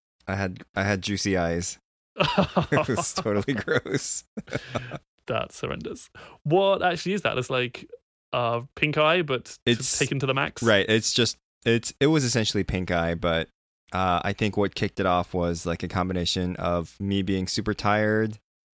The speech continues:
Speaker 1: uh, not getting enough sleep the night before traveling, and then in the plane, the air was so fucking dry
Speaker 2: Uh-oh.
Speaker 1: that
Speaker 2: Yeah.
Speaker 1: it just started kicking it off, and it, it, it looked like my eyeball was melting. <laughs> And there is, I was talking to a
Speaker 2: Oh.
Speaker 1: person next to me, and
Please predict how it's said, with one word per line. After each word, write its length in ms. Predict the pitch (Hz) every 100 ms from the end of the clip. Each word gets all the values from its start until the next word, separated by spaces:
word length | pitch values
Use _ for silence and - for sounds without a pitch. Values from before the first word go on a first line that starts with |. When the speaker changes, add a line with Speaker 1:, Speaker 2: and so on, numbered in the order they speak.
| - _ _ -
Speaker 1:
uh, 180 | 92
not 200 | 98 107
getting 180 | 117 113
enough 180 | 110 104
sleep 340 | - 107 110 -
the 80 | 101
night 180 | 101
before 480 | 104 98 - 104 104
traveling, 680 | - 104 107 120 120 123 123
and 140 | 101 95
then 160 | 98
in 140 | 101 101
the 80 | -
plane, 480 | - 110 113 113
the 100 | 104
air 200 | 90 95 101
was 160 | 92
so 340 | - 95 95 95
fucking 380 | 98 - 98
dry 560 | 92 87 87 98 123 139 _ _ _ -
Speaker 2:
Uh-oh. 460 | 127 120 120 117 110
Speaker 1:
that 160 | 95 123
Speaker 2:
Yeah. 180 | 120
Speaker 1:
it 40 | 117
just 180 | 107 -
started 320 | - 101 98
kicking 280 | - 98 101
it 60 |
off, 180 | 92 101
and 160 | 104 101
it, 160 | 110 -
it, 120 | 123 - _ _ _
it 140 | - 135
looked 340 | 127 165 -
like 300 | 110 92 -
my 160 | 92 90
eyeball 420 | 90 95 90 82
was 160 | 80 82
melting. 460 | 90 87 85 92 -
<laughs> 60 | _ 98
And 140 | 95 139
there 240 | 120 120 113
is, 200 | 110 113
I 100 | 104
was 140 | 104
talking 340 | 135 123 120
to 120 | 107 107
a 40 |
Speaker 2:
Oh. 20 |
Speaker 1:
person 300 | 101 107 104
next 220 | 101 107
to 100 | -
me, 180 | 92 90
and 380 | 90 92 95